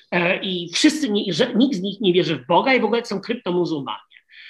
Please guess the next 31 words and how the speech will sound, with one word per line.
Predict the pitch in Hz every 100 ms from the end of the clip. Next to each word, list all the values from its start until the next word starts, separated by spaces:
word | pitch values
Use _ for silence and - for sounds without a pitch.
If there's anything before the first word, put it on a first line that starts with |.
| - 226
Nie, | 190 196
nie | 202
wiem, | 190 165
to, | 170 156
to | 170
jakieś | 160 165 143 143
takie | 147
bzdety | 135 147 135 135 180 151
się | 143 143
w |
tych | 139 147
mediach | 143 139 135
pojawiają, | 156 135 131 127 127
często | - 147 139
z | - _ - - _ - -
prawicowych | 160 147 139 160 147 147
katolickich | 156 131 123 151 127
forów. | 131 123 127 - - -
Tym | 339 277
niemniej | 370 403
to |
jest | 311 -
kościół, | 202 - 302
który | - 269 247
przeżył | - 233 214
bardzo | 165 135 185 233 233
ciekawą | - - 165 151
transformację | 156 135 - 139 123 - 120
z | -
kościoła | 151 - 233 202
państwowego | 180 175 - 151 135 117 113 117 165 254